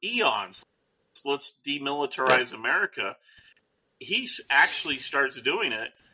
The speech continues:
Speaker 1: and now they've been, I, I mean, the, uh, people on the left are as stupid as people on the right.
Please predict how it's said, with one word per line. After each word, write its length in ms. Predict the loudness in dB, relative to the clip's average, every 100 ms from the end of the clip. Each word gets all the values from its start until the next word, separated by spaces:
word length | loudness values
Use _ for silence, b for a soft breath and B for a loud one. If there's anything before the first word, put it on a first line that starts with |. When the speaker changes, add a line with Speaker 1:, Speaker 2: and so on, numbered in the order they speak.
| _
Speaker 1:
and 200 | 2 4
now 540 | 6 6 6 4 0 -6 _ _ -12 2
they've 300 | 4 4 2
been, 560 | 0 2 2 -2 -8 -12 _ _ _ _ _ _ _
I, 480 | -6 -4 -2 -4 0
I 20 | 2
mean, 280 | 2 0 -2
the, 100 | 0
uh, 280 | 0 -4 -8
people 260 | -10 -2 0
on 120 | 2
the 60 | 2
left 240 | 0 0
are 100 | -2
as 80 | 0
stupid 420 | -2 0 0 0
as 120 | -10
people 320 | -10 -10 -4
on 100 | -6
the 100 | -6
right. 320 | -6 -4 -2